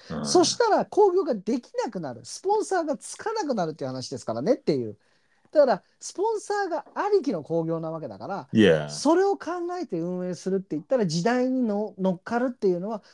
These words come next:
Speaker 2: すごく大切なことだし、あなたたちが抱える選手たちが強かったら、強かったらそこに絶対リスペクトは来るから。
Speaker 1: はい。
Speaker 2: それが一番大切。だって、格闘技はどっちが強いかって話なんだから。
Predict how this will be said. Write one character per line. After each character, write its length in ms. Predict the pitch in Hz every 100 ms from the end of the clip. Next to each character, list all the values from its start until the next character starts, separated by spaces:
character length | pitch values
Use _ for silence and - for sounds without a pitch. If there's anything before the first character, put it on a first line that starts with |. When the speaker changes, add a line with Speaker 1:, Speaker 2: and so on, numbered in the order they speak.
| _
Speaker 2:
す 160 | -
ご 120 | 214 262
く 60 |
大 180 | - 185
切 240 | - 139
な 60 | 139
こ 100 | 135
と 60 | -
だ 100 | -
し、 220 | - 180 - - -
あ 120 | 226
な 140 | 311
た 160 | 320 285
た 60 | 247
ち 140 | 226
が 100 | 202
抱 480 | - - 214 277 269
え 40 |
る 60 | 262
選 240 | - 285
手 80 | 247
た 100 | 196
ち 100 | 185
が 100 | 165
強 420 | - - 226 294
か 180 | 320 294
っ 80 | 294 _
た 140 | 202 220
ら、 240 | 269 180 _ _ _ _ _ _ _ _ _
強 300 | - 269 330
か 100 | 349
っ 80 | 294
た 80 | 226
ら 80 | 190
そ 180 | - -
こ 140 | 277
に 100 | 226
絶 260 | 156 262 -
対 180 | 294 311
リ 140 | 247
ス 160 | 214 -
ペ 160 | - 277
ク 120 | -
ト 100 | 185
は 100 | 110
来 160 | - 262
る 100 | 196
か 120 | -
ら。 200 | 101 - _ _ _ _ _
Speaker 1:
は 420 | - - - -
い。 40 | - _
Speaker 2:
そ 220 | - 302
れ 120 | 392
が 80 | 415
一 300 | 339 - 240
番 180 | 240 226
大 140 | 214
切。 240 | 190 190 165
だ 100 | 233
っ 60 |
て、 160 | - 131 -
格 360 | - 156 185 -
闘 300 | - 523 381
技 80 | 147
は 80 | 113
ど 180 | - 220
っ 80 | 370
ち 120 | -
が 100 | 339
強 240 | 185 175 180
い 40 |
か 80 | 151
っ 60 | -
て 80 |
話 240 | 113 131 -
な 80 | 117
ん 20 |
だ 80 | 95
か 80 |
ら。 140 | 90